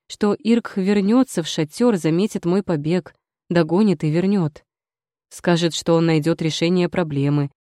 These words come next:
Скажет, что погорячился после болезни и ни на какую чистку меня отправлять не будет.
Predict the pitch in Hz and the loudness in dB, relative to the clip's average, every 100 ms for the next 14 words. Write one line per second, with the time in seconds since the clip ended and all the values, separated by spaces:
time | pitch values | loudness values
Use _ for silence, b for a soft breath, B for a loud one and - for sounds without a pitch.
0 | _ _ - - 170 165 151 - 151 156 | _ _ -14 -2 0 0 -4 -6 -6 -2
1 | 160 147 - 185 180 160 165 - 165 151 | 0 0 0 -2 -2 -4 -4 -4 -2 0
2 | 143 165 208 180 147 143 147 156 147 165 | 0 0 2 2 2 2 0 -2 -2 -2
3 | 151 - 180 - 196 165 147 147 - 165 | -2 -2 -4 -2 -2 0 0 0 0 -2
4 | 147 151 - 175 175 208 226 151 - | 0 0 0 0 0 0 0 0 -4